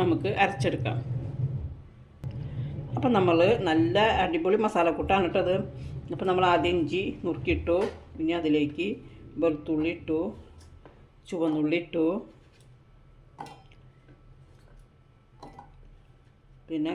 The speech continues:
കാന്താരി മുളകാണ് എരിവിന്, കുറച്ച് കുരുമുളകും പൊടി, പിന്നെ ലേശം മുളകും പൊടിയും ചേർക്കും. പിന്നെ ദേ കറിവേപ്പില രണ്ട് തണ്ട് ഇട്ടു.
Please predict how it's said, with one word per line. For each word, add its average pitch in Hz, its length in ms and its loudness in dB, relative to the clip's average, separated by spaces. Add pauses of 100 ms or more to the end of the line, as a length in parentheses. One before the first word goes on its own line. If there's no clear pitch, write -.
കാന്താരി 170 460 0
മുളകാണ് 156 480 -2
എരിവിന്, 147 340 2 (220)
കുറച്ച് 165 280 -8
കുരുമുളകും 156 480 0
പൊടി, 131 140 -4 (960)
പിന്നെ 160 220 -4
ലേശം 165 440 2
മുളകും 151 260 2
പൊടിയും 147 240 -2
ചേർക്കും. 151 340 -2 (120)
പിന്നെ 156 240 -2
ദേ 156 60 -2 (140)
കറിവേപ്പില 156 560 0 (720)
രണ്ട് 156 300 2
തണ്ട് 143 280 2 (2250)
ഇട്ടു. 165 220 -6